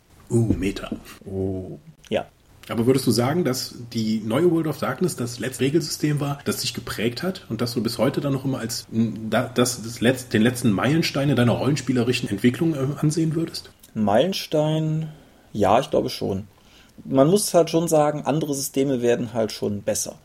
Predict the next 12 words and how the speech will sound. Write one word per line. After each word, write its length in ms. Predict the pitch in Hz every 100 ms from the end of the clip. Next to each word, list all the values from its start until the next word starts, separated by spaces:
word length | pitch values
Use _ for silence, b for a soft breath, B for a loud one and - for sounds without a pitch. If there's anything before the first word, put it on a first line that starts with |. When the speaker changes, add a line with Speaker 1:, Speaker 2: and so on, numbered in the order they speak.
| _
Speaker 2:
Ich 320 | 113 110 - -
spiele 460 | - 117 113 107
Shadowrun 480 | - 120 113 110 107
vier 500 | - - 147 147 156
viel 320 | - - 143
lieber, 460 | 123 135 127 123 120
als 200 | 123 107
ich 120 | 110
Shadowrun 340 | 104 - 107 101
drei 220 | 98 139
gespielt 460 | 156 - 151 143
habe. 400 | 143 135 135 135